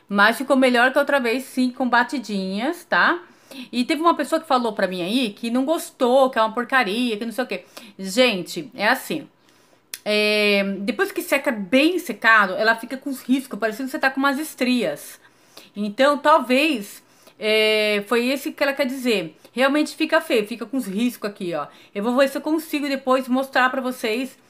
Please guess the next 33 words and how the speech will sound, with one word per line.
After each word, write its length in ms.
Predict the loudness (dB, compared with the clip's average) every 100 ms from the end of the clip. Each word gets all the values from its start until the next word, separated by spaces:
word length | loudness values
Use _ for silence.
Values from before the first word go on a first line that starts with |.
| _ _
se 180 | -6
ficar. 440 | -4 -4 2 2 2
Na 100 | 0
primeira 300 | -4 -2 -2
ap-, 140 | -2
aplicação 500 | -6 -4 -4 -4 -4
que 80 | -2
eu 80 | -2
fiz, 260 | -2 -6
que 120 | -6 -8
foi 120 | -6
aquela 260 | -2 -2
outra, 360 | -2 -4 -6 -4
né, 140 | -6
que 80 | -8
eu 40 | -10
cancelei 360 | -10 -8 -6
o 60 | -8
vídeo 340 | -8 -10 -6
aí. 100 | -6 0
E 100 | 2
essa, 220 | 4 2
nossa, 280 | 0 -2 -4
ficou 200 | -6 -4
perfeita, 800 | 0 0 -2 0 0 0 -2
ficou 200 | -4 -6
perfeita 440 | -6 -6 -4 -4 -4
com 120 | 0
a 60 | 2
batidinha, 640 | 4 2 0 -6 -6 -4
realmente 400 | 0 0 0 -4
funcionou, 540 | -8 -6 -4 -4 -2 0
ó. 280 | 2 2